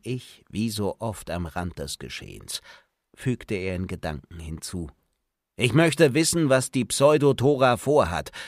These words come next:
Warum wenden sich die Kairaner gegen deren Beiboote?“ Ein Signal traf ein, demzufolge der Arkonide auf eine gesicherte Frequenz gewechselt hatte. „Ein Mann mit deiner Erfahrung weiß selbstverständlich, wann es Zeit ist, ein nicht öffentliches Gespräch zu führen“,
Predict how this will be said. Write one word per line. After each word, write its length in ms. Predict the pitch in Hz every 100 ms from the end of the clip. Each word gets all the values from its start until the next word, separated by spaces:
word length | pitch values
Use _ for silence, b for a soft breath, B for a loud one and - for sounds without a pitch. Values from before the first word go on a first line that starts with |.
| B
Warum 500 | B 135 147 170 151
wenden 360 | 117 151 196 147
sich 240 | 127 139
die 120 | - 131
Kairaner 600 | 131 135 120 143 160 123
gegen 280 | 131 131
deren 360 | 131 127 131 123
Beiboote?“ 640 | 127 175 104 92 - 92 - _ _ _ _ _ _ _ _ -
Ein 180 | 123 110
Signal 460 | 120 135 131 73
traf 340 | - 76 71 -
ein, 340 | 95 107 123 131 B B _
demzufolge 640 | 117 117 135 - 135 135
der 160 | 131 95
Arkonide 640 | 120 - 113 113 131 165
auf 200 | 139 127
eine 240 | 107 117 117
gesicherte 520 | 113 113 - 104 110
Frequenz 540 | - 110 131 95 -
gewechselt 520 | - 65 76 - 82 92
hatte. 320 | 98 101 82 _ _ _ _ _ _ B B B B -
„Ein 240 | 139 143
Mann 240 | 143 143 160
mit 200 | 143 135
deiner 260 | 135 156
Erfahrung 760 | 131 135 - 120 104 80 107 98
weiß 260 | 110 127 -
selbstverständlich, 960 | 135 139 - 117 - 127 117 123 113
wann 160 | 117 120
es 180 | 127 -
Zeit 340 | - 147 135
ist, 300 | 71 64 -
ein 200 | 69 80
nicht 240 | 120 113 107
öffentliches 600 | 104 110 104 104 107 -
Gespräch 440 | 104 - 120 98
zu 140 | - 90
führen“, 380 | 113 113 113